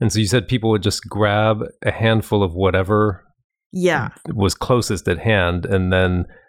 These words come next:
Speaker 1: they would kinda sit on their, their bounty, and then they would trade
Speaker 2: Because it
Speaker 1: with
Speaker 2: was
Speaker 1: other
Speaker 2: valuable for trading,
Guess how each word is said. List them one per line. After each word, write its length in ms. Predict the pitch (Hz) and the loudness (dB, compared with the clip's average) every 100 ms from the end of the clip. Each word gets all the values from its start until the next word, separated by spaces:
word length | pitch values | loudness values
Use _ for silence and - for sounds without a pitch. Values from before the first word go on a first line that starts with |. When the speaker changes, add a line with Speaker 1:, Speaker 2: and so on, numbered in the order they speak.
| - | -4
Speaker 1:
they 60 | 98 | -2
would 120 | 87 | -2
kinda 220 | - 95 80 | -2 -2 -2
sit 320 | - 117 - | -2 -2 0
on 220 | 92 90 | -2 0
their, 340 | 87 85 82 - _ - | 2 2 0 -2 _ -2
their 320 | 87 82 82 - - | 0 0 -2 -10 -16
bounty, 680 | 185 104 - 98 90 90 85 | -10 -6 -2 -2 -2 -2 0
and 180 | 87 85 | 0 2
then 180 | 87 87 | 2 2
they 80 | 85 | 2
would 240 | 82 78 - | 2 -2 -12
trade 160 | - 120 | -4 2
Speaker 2:
Because 160 | 110 87 | 2 2
it 60 | |
Speaker 1:
with 80 | 87 | 2
Speaker 2:
was 160 | 90 190 | 2 2
Speaker 1:
other 160 | 185 170 | 2 2
Speaker 2:
valuable 420 | 180 185 170 165 | 2 0 0 -4
for 160 | - 160 | -2 -4
trading, 540 | - 151 147 - - | 0 -2 -2 -6 -10